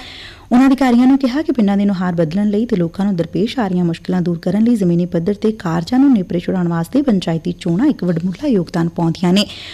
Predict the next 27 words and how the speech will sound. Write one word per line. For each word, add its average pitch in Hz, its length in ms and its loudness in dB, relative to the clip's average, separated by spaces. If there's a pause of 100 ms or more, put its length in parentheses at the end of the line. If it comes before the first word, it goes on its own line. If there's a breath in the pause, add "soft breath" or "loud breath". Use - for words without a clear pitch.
(220 loud breath)
ਉਧਰ 220 220 4
ਪਟਿਆਲਾ 233 360 0
ਦੇ 240 120 2
ਚੋਣ 233 260 -2
ਅਬਜ਼ਰਵਰ 220 400 0
ਨਵਜੋਤਪਾਲ 175 640 -2
ਸਿੰਘ 180 220 -2
ਰੰਧਾਵਾ 175 420 -2
ਨੇ 240 180 2
ਅੱਜ 226 160 -4
ਗ੍ਰਾਮ 180 140 0
ਪੰਚਾਇਤ 175 440 -2
ਚੋਣਾਂ 175 260 -2
ਦੇ 180 280 -2 (100)
ਪ੍ਰਬੰਧਾਂ 214 420 0
ਦਾ 247 140 -4
ਜਾਇਜ਼ਾ 160 340 -4
ਲੈਣ 185 240 2
ਲਈ 269 140 4
ਡਿਪਟੀ 165 260 -2
ਕਮਿਸ਼ਨਰ 170 380 -2
ਡਾਕਟਰ 175 260 -2
ਪ੍ਰੀਤੀ 185 380 -4
ਯਾਦਵ 175 300 -2
ਨਾਲ 247 220 2
ਬੈਠਕ 170 320 -4
ਕੀਤੀ। 190 300 -4